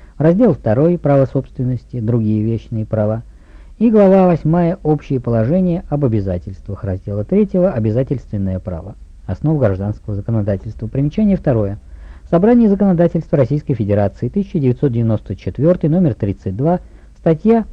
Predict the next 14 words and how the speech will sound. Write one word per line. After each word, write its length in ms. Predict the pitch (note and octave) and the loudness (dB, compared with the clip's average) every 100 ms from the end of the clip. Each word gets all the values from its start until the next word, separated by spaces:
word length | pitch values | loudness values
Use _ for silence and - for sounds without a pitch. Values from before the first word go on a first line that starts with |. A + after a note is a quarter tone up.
| - - - - - | -14 -20 -20 -20 -6
три 160 | D3+ D3 | 0 0
тысячи 440 | A3 G3 F#3 - | 2 0 -2 -4
триста 400 | D#3+ A2+ A#2+ - | -2 0 -2 -4
вторая. 440 | B2+ C3 G2 F2 F#2+ | -4 0 0 -2 -2
Конец 300 | D3 F#3+ - | -2 -2 -2
примечания. 560 | D3 G2+ - F#2+ F#2+ - - _ _ _ _ _ - - - - - - - | -2 -2 -6 -12 -12 -18 -20 _ _ _ _ _ -20 -20 -20 -20 -20 -20 -10
С 40 | C#3 | -2
введением 520 | F#3 A3+ C#4 C4 A3 | 2 4 6 6 4
в 60 | |
действие 640 | D3 F3 F3 - E3+ E3 E3 | 4 4 2 0 0 2 2
части 360 | - A3+ - D3+ | 0 0 0 -2
второй 320 | - E3 F3 | 2 4 4
Гражданского 580 | B2+ A#2 D#3+ D3+ G#2+ G2 | 4 4 2 2 -2 -2
кодекса 600 | - G#2 A2 - A#2+ | -2 -2 -2 -6 -12